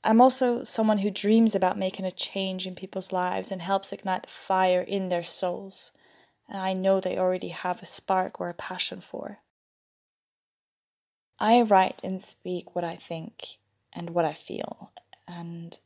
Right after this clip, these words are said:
I believe it's extremely important to share all of that, because we all do the same in some way or another. We all connect somewhere. And so I think it's crucial to understand that we are not alone in our thoughts and feelings.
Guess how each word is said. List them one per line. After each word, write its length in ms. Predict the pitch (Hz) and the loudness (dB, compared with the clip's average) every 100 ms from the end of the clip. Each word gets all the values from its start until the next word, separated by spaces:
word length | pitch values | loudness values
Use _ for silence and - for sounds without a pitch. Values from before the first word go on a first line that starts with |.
| - | -4
I 160 | 202 202 | 0 2
believe 360 | 208 202 208 | 4 4 2
it's 160 | 202 - | 2 -2
extremely 580 | 185 - - 190 190 165 | 0 -2 0 0 0 -2
important 520 | 170 - 180 - 185 | -4 -4 -4 -4 -8
to 100 | - | -2
share 440 | 185 202 196 185 | 0 2 2 0
all 140 | - 160 | -4 -6
of 140 | 160 | -8
that, 400 | - - - - - _ _ _ _ | -10 -10 -10 -14 -16 _ _ _ _
because 340 | - 202 214 208 | -8 0 2 2
we 100 | 214 | 4
all 200 | 214 226 | 4 4
do 140 | 214 | 2
the 120 | 180 | 0
same 420 | - - 170 180 170 | 0 0 -2 -4 -6
in 120 | 170 | -2
some 360 | - 185 175 | 0 0 -4
way 260 | 170 170 170 | -8 -10 -10
or 140 | - 160 | -10 -10
another. 460 | 160 156 - - - _ _ _ _ _ - | -8 -10 -10 -14 -16 _ _ _ _ _ -4
We 140 | 208 | 4
all 220 | 208 208 208 | 6 6 4
connect 800 | - 185 180 170 - - - - _ | -2 -4 -2 -2 -4 -14 -14 -16 _
somewhere. 640 | - - 175 170 - - - _ _ _ _ _ _ _ _ _ _ _ _ _ | -6 -2 0 -2 -8 -10 -14 _ _ _ _ _ _ _ _ _ _ _ _ _
And 160 | 202 196 | -4 0
so 400 | - - 214 220 | 2 6 6 4
I 120 | - | 2
think 240 | 190 202 202 | -2 -4 0
it's 140 | 196 | -2
crucial 420 | - 247 254 240 | 2 2 4 2
to 200 | 226 - | 0 -2
understand 640 | 185 185 180 - 202 202 196 | -4 -2 -2 -2 0 0 0
that 140 | 190 | -2
we 240 | 185 185 | -2 -2
are 260 | 185 180 180 | -2 -4 -4
not 220 | 190 208 | -2 0
alone 460 | 214 196 196 190 170 | 2 2 2 2 -2
in 140 | 175 | -8
our 140 | 170 165 | -8 -10
thoughts 380 | - - - | -6 -6 -6
and 100 | - | -10
feelings. 760 | - - - - - 185 - - | -10 -12 -12 -12 -16 -8 -6 -6